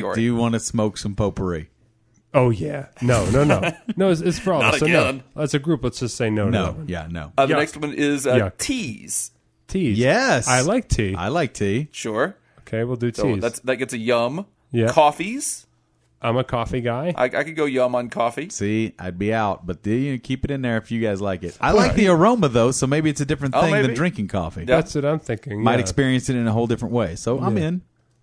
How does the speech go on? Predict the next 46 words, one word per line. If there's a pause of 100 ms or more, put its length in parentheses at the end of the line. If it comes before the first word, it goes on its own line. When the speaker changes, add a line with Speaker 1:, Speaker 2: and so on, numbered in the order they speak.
Speaker 3:
All
right.
Speaker 1:
Uh,
the
next
one
is
drinks
and
cocktails. (800)
Speaker 3:
I, (180)
this
is
the
strangest
thing,
'cause
here's
the
thing:
is
that
beyond
Speaker 1:
I
Speaker 3:
cigarettes, (100)
Speaker 1:
bet
we're
about
to
be
on
the
same
page
right
now. (120)
Speaker 3:
I, (320)
I, (100)
oh,
'cause
you're
a
huge
cigar
smoker.
Speaker 1:
Yeah.